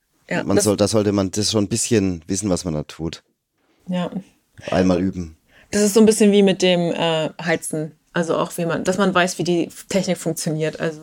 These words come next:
Speaker 2: Wie gehen die Handgriffe?
Speaker 1: Wie gehen die Handgriffe, genau. Ja, es gibt ja zum Beispiel auch diese, ähm, Kunststoffschneeketten. Die kann man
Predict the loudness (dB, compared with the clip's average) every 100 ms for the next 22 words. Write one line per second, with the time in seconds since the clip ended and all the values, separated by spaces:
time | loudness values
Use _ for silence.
0 | -6 -6 0 0 2 0 0 -2 -4 -6
1 | -6 -2 0 4 4 4 2 0 -4 -4
2 | -4 -2 -4 -6 -10 _ -20 -20 _ -20
3 | -10 2 2 4 6 4 4 2 2 2
4 | 2 2 2 4 2 0 0 0 -4 0
5 | 2 2 2 0 0 -2 -4 -2 -2 0
6 | 0 -2 -18 -18 _ -4 -2 0 2 2
7 | 2 -2